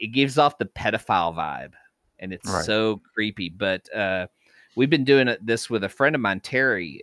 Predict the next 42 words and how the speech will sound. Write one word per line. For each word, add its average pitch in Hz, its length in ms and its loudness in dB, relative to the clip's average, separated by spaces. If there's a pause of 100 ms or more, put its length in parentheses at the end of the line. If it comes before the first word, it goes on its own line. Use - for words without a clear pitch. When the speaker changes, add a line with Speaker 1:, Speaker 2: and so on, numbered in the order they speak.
Speaker 1:
who 98 460 -2
he 117 160 -6
moved 110 260 -4
to 95 60 -10
Chicago, 101 960 -2
and 101 120 -6
he's 87 160 0
Speaker 2:
Right. - 60 -10 (120)
I 113 60 -8
know 104 140 -6
Terry. 95 260 -6 (300)
Speaker 1:
t-, - 100 -12 (120)
yeah, 113 240 4
Terry 123 280 2
was 123 120 -2
gonna, 117 320 2 (400)
uh, 107 460 0
do 104 200 -6
comedy 147 320 -2
classes 98 480 -6
at 92 100 -10
the 104 140 -4
Improv, 104 460 0
and 101 100 -6
now 101 160 0
everything's 104 380 -4
<laughs> - 20 -8
shut - 300 -4
down. 175 240 0
So 127 260 0
he's 135 220 -2
in 117 100 -8
Chicago 104 720 -2 (440)
by 104 120 4
himself. 120 460 2
And 101 120 -8
so 110 200 2
we 113 160 0
do 120 160 2
Sunday 113 400 0
night, 101 500 0 (540)
uh, 104 400 2